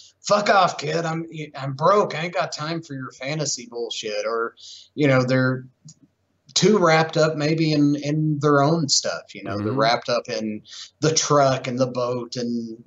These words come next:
Speaker 1: you know, the, the fake tits for the, the new wife and all this other stuff, instead of, of see-, uh, creating our future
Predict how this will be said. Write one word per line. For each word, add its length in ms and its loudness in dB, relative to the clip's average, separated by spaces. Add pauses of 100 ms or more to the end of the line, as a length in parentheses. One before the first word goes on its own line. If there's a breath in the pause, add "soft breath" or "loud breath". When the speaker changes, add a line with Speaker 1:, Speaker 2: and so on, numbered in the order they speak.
(100)
Speaker 1:
you 140 -8
know, 260 -2
the, 440 2
the 80 2
fake 380 2
tits 320 0
for 200 -2
the, 520 0
the 80 -6
new 240 -4
wife 480 2
and 400 -4 (300 loud breath)
all 200 6
this 200 4
other 260 4
stuff, 400 0
instead 400 4
of, 240 2 (160)
of 180 -10
see-, 440 -2
uh, 120 -4 (560)
creating 540 6
our 160 4
future 500 -4